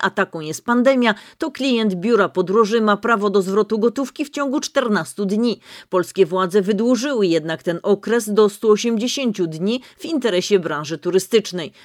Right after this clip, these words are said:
Nowe przepisy wprowadzają także możliwość zwrotu gotówki, ale i wydawania voucheru na inne wydarzenia turystyczne. Jeżeli Polska i pozostałe kraje Unii nie zastosują się do wymogów Komisji, to Bruksela może rozpocząć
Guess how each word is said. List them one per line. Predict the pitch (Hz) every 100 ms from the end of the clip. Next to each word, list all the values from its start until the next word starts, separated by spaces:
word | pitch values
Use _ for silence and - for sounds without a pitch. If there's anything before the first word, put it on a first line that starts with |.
| -
Nowe | 175 170
przepisy | - 170 - 185 247
wprowadzają | - 175 165 160 175 170
także | 180 160 175
możliwość | 170 165 175 175 180 -
zwrotu | 196 175 190 196 170
gotówki, | 160 190 220 - 302
ale | 240 196
i | 185 165
wydawania | 175 175 175 185 175
voucheru | 151 160 156 220 202 190
na | 180 180
inne | 202 185 185
wydarzenia | 180 180 165 160 165
turystyczne. | 180 185 - 226 - 180 - _
Jeżeli | 202 202 240 214
Polska | 254 247 -
i | 226 220
pozostałe | 220 208 208 254 220
kraje | 202 220 214 214
Unii | 247 269 220
nie | 185 190
zastosują | 180 196 202 190 220 190
się | 180 185
do | 175 185
wymogów | 170 190 190 165 160
Komisji, | - 214 262 - 220
to | 196
Bruksela | 180 202 - 226 208
może | 202 202 214
rozpocząć | 208 - 202 220